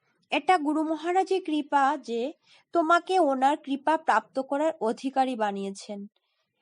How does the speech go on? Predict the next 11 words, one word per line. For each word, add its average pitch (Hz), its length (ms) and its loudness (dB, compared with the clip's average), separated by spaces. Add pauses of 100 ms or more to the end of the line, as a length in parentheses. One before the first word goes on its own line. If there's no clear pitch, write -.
(440)
ওনার 330 420 4
কৃপার 370 480 4
দ্বারাই 392 340 8
তুমি 349 280 0
প্রতিদিন 330 640 0 (340)
কুড়ি 392 200 4
হাজার 392 460 2
জপ 262 220 4 (140)
করার 262 240 4
অনুপ্রেরণা 247 760 -4
পাচ্ছ। 196 460 -4